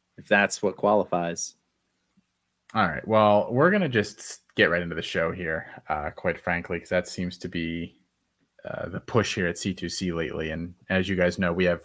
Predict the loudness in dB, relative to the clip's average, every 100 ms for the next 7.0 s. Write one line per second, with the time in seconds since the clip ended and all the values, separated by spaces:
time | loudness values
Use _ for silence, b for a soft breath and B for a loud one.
0 | 0 4 4 4 2 2 0 -2 0 -2
1 | -2 -4 -6 -6 -8 -8 -10 -4 2 4
2 | 2 0 b b b b b -8 -2 6
3 | 8 10 8 4 -4 -16 -20 -20 _ -2
4 | 2 4 6 6 6 4 2 -2 0 4
5 | 4 6 4 2 -16 -6 -2 0 0 0
6 | 0 0 0 -4 -4 -4 -2 -4 -8